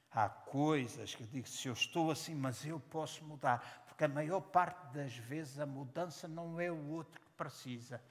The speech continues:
é a mudança quem precisa és tu. Volto outra vez a dizer: não é o outro, és tu que precisas.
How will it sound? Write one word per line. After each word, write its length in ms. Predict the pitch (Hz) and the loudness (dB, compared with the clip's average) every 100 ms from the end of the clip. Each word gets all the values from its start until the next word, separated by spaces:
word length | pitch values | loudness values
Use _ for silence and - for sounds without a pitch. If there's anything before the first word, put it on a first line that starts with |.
| - - | -20 -14
é 100 | 139 | -10
a 40 | |
mudança 560 | 120 120 113 147 139 139 | -8 -8 -6 -6 -4 -8
quem 180 | - 139 | -8 -10
precisa 560 | - 117 - 135 127 | -10 -12 -10 -10 -10
és 160 | 143 - | -12 -12
tu. 240 | - 107 - _ _ _ _ _ _ _ _ _ _ _ _ _ - | -12 -12 -14 _ _ _ _ _ _ _ _ _ _ _ _ _ -4
Volto 300 | 127 123 135 | 0 0 -2
outra 220 | - 123 | -4 -2
vez 200 | 120 113 | -2 -4
a 60 | |
dizer: 260 | 117 120 107 | -4 -4 -2
não 300 | 117 123 123 | -2 0 4
é 160 | 143 151 | 4 4
o 160 | 139 | 2
outro, 380 | 143 170 - 190 180 180 | 2 0 -2 -8 -6 -6
és 200 | 185 - | -6 -6
tu 220 | - 190 | -6 -6
que 160 | - | -8
precisas. 800 | 175 190 175 - 156 127 110 - | -10 -8 -10 -10 -10 -8 -10 -14